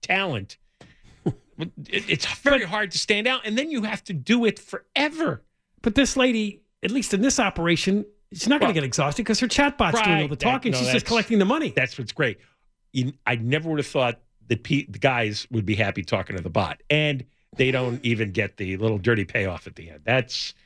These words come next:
Speaker 1: that's, that's amazing. What, where did all these sad people come from? Were they always there?
Speaker 2: There's been many reports and studies that have come out that, uh, the younger, what's the, the generation now that's in their twenties or whatever?
Speaker 1: It's the incel generation.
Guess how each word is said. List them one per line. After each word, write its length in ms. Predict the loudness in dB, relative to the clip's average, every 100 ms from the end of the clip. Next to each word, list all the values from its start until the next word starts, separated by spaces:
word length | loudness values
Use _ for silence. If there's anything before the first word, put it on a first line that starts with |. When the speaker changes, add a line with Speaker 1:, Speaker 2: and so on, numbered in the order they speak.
| _ _ _ _
Speaker 1:
that's, 400 | 0 0 -2 -6
that's 400 | -6 -2 0 -2
amazing. 420 | -4 -4 -2 -4 -2
What, 240 | -2 0
where 200 | 2 4
did 160 | 4 2
all 140 | -2
these 180 | -2 -2
sad 420 | -2 0 -2 -4
people 300 | -2 -2 -2 -4
come 260 | 0 0
from? 220 | -2 -4 2
Were 100 | 2
they 120 | 4
always 340 | 4 2 0
there? 380 | -4 -4 -4 -6 _ _ _ _ -20 -20 _ _ _ _ _ -4
Speaker 2:
There's 280 | 2 4 4
been 340 | 2 0 -4 0
many 300 | 4 4 4
reports 480 | 0 0 0 0 -2
and 80 | -2
studies 320 | 0 2 0
that 80 | -2
have 100 | -2
come 160 | 0
out 220 | 0 0
that, 280 | -2 -2 -2
uh, 280 | 0 2 0
the 100 | 0
younger, 540 | 2 4 4 4 4
what's 240 | 0 -2 0
the, 200 | 0 -2 -10 -14 -4
the 80 | 0
generation 560 | 2 2 2 0 0
now 220 | 0 0
that's 200 | 0 0
in 100 | 0
their 140 | 0 -4
twenties 540 | -4 -2 0 -2 -2
or 100 | -2
whatever? 320 | -4 -6 -4
Speaker 1:
It's 100 | 0
the 120 | 4 4
incel 340 | 4 2 0
generation. 520 | 0 -2 -2 -6 -10